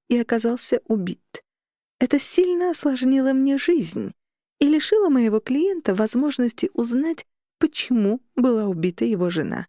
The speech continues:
Ну, а затем ты чуть не задушил вышеупомянутого клиента в лифте». «В ваших устах это звучит просто ужасно, мисс Бейлор». Сказано это было с насмешкой,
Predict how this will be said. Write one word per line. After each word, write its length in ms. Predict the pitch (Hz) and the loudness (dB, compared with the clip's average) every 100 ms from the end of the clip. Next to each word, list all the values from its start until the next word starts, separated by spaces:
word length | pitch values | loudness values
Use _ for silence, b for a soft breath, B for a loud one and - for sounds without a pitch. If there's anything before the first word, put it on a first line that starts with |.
| _ _ _ _ _ _ - | _ _ _ _ _ _ -2
Ну, 300 | 466 508 466 | 0 2 2
а 40 | |
затем 440 | 359 302 - 320 415 | 2 0 2 0 2
ты 140 | 359 | 2
чуть 260 | - 269 240 | 2 0 0
не 140 | 302 | 0
задушил 580 | 311 220 196 - 196 294 | 2 0 0 0 0 2
вышеупомянутого 920 | 381 - 208 190 180 180 170 170 208 | 0 2 0 2 0 0 0 0 -2
клиента 500 | 226 302 381 453 214 | -2 -2 -2 0 -2
в 80 | 143 | 0
лифте». 640 | 156 151 - - 190 180 _ _ _ _ _ _ _ _ _ _ _ - | 0 -2 -6 -10 -8 -8 _ _ _ _ _ _ _ _ _ _ _ -4
«В 260 | 156 127 | -2 0
ваших 420 | 143 127 - 147 - | 0 -2 -4 -6 -6
устах 360 | - - - | -6 -6 -4
это 200 | - - | -4 -4
звучит 420 | 143 190 - - | -4 -6 -6 -8
просто 460 | - 165 139 - 220 | -4 -4 -4 -6 -4
ужасно, 600 | 170 139 - - - - | -2 -4 -6 -8 -8 -6
мисс 300 | - - - | -6 -6 -6
Бейлор». 580 | - - - 196 - - _ _ _ _ _ _ - | -6 -6 -6 -8 -10 -14 _ _ _ _ _ _ -10
Сказано 500 | - - 359 320 294 | -4 0 2 2 2
это 220 | 277 247 | 2 2
было 200 | 233 233 | 2 0
с 100 | - | -2
насмешкой, 680 | 240 - 285 226 - - | -4 -2 -2 -2 -6 -8